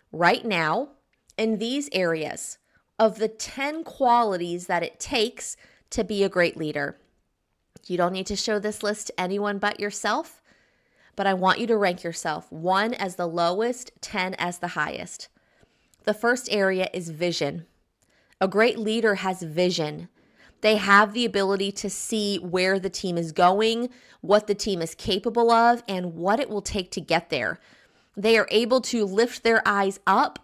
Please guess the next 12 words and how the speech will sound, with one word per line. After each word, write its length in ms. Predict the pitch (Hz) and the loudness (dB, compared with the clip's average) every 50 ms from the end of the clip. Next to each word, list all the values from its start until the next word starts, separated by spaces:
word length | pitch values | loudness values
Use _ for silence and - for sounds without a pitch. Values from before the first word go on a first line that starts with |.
| _ _ _ | _ _ _
from 220 | - - 233 220 | 0 0 2 2
the 100 | 208 190 | 2 0
day-to-day 800 | 175 196 185 185 196 196 208 190 190 190 180 175 180 196 214 233 - - | 0 2 2 2 2 2 0 0 2 2 4 4 4 2 0 -2 -4 -6
and 160 | 214 202 196 | -6 -6 -6
see 280 | - - - 240 240 | -10 -8 -6 -4 -2
what 360 | 226 196 180 208 240 233 233 - | -2 0 2 2 2 2 2 -4
could 180 | - 277 202 | -6 -6 -6
be 160 | - 220 208 | -4 -6 -6
possible 800 | 180 - - - - - 202 208 220 - - 208 180 180 165 156 - | -6 -8 -14 -10 2 2 2 2 2 -2 -6 -2 2 2 2 2 0
in 120 | 180 175 170 | -4 -6 -6
the 60 | 165 | -8
future. 640 | - - - 156 151 - - 143 120 64 - - | -8 -8 -8 -8 -8 -6 -4 -4 -4 -6 -6 -12